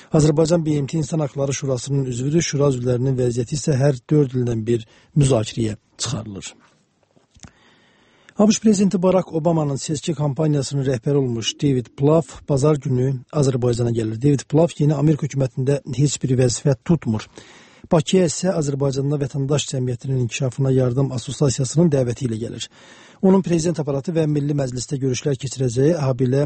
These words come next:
Qərb Universitetinə baş çəkəcəyi gözlənilir. David Plouffe Barack Obama'nın kampaniyası zamanı Amerikanın seçki tarixində görünməmiş, e, məbləğdə pul toplaya bilib. O, Bakıya bir günlük gəlir.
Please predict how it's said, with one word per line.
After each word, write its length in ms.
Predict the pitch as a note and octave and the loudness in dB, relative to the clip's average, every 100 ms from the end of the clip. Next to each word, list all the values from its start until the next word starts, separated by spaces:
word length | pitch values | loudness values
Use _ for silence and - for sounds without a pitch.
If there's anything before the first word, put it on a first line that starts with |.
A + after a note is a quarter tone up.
| B2+ - | -2 -2
Qərb 300 | D#3+ D#3 B2+ A#2+ | 2 2 2 -2
Universitetinə 640 | A2+ A#2 C#3 - B2 A2+ - | -2 -4 -6 -4 -4 -4 -2
baş 200 | B2+ - | -2 -2
çəkəcəyi 400 | B2+ B2 B2 A2 A2 | -4 0 0 2 0
gözlənilir. 440 | G#2+ G#2+ G#2 - - - - - - - - - | -2 -4 -6 -8 -14 -20 -20 -20 -20 -20 -16 4
David 240 | A3 G#3+ - | 4 4 0
Plouffe 300 | F#3 G3 D#3+ - | 0 0 -2 2
Barack 300 | E3 F3 - | 4 2 0
Obama'nın 480 | D#3 D#3+ D#3 C#3+ C3 | 0 2 2 0 -2
kampaniyası 680 | D3+ C3 D#3 C#3+ C3 - | -4 -2 0 0 0 -4
zamanı 480 | C3 B2+ B2 C#3 E3 A#2+ - | -2 0 0 2 0 -2 -4
Amerikanın 440 | C#3 D3 C3 C#3 | 0 0 0 -4
seçki 360 | B2 C#3+ - D#3 | -2 -4 -4 -4
tarixində 560 | C#3+ C3 B2+ C3 C3 D#3 | -2 0 0 0 2 2
görünməmiş, 680 | C#3 C#3 C#3+ B2+ B2+ C3 - B2 | 2 2 2 2 0 0 -2 -2
e, 180 | A2+ A2+ | -4 -2
məbləğdə 520 | B2 A#2+ B2 A#2 B2+ | -2 0 0 0 0
pul 200 | - D3+ | 0 -2
toplaya 400 | C3+ A2+ B2+ A#2+ | -2 -2 0 2
bilib. 200 | D3+ D#3 | 2 4
O, 160 | D#3 D3 | 2 2
Bakıya 440 | B2+ - B2+ A2+ - _ - | -2 -2 -4 -4 -8 _ -6
bir 60 | |
günlük 360 | A#2 G#2+ G2+ - | -2 -2 -4 -12
gəlir. 260 | - - | -18 -18